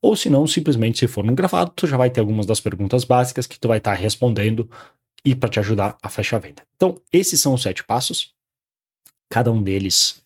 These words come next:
é um mundo à parte, cada um deles dá pra entrar e melhorar e melhorar ainda mais.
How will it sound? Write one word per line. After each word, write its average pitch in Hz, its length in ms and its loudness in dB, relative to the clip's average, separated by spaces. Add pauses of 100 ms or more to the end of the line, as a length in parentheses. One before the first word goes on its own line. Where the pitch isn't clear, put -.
(100)
é 113 80 -4
um 107 80 0
mundo 113 340 4
à 87 80 -4
parte, - 380 -6 (140)
cada 110 180 2
um 117 80 4
deles 101 240 0
dá 95 160 0
pra - 140 -2
entrar 110 420 0 (580)
e 107 260 4
melhorar 107 380 2
e 117 60 -2
melhorar 101 400 0
ainda 104 320 -2
mais. 123 300 0